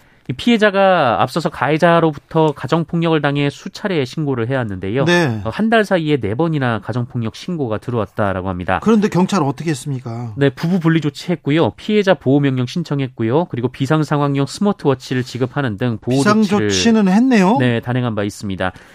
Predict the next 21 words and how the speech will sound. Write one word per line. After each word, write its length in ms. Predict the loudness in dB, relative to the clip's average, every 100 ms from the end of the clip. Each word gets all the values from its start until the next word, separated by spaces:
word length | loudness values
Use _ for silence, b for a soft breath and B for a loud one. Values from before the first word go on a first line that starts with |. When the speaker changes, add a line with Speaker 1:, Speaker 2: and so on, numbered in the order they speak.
| B -2
Speaker 1:
어, 80 |
그리고 240 | 2 2 2
법원도 600 | 2 2 2 2 2 2
지난달 340 | 2 0 0
십구 340 | -2 -4 -4 -2
일 300 | 0 -2 -4
이 80 | -8
백 160 | -4
미터 320 | -2 -2 -2 -2
이내 200 | -2 -2
접근 420 | -4 -4 -2 -2
금지 320 | -2 -2 0
등 180 | 0 0 B B
이 80 | -6
경찰의 440 | -2 -2 0 0
피해자 340 | 0 0 2 2
보호 200 | 2 0
명령 380 | 0 0 -2 -4
신청을 460 | -6 -8 -6 -6
받아들였는데요. 1000 | -6 -2 -2 -2 -4 -4 -4 -4 -2 -2
Speaker 2:
그럼에도 880 | -2 0 2 2 0 -4 -4 -6 -6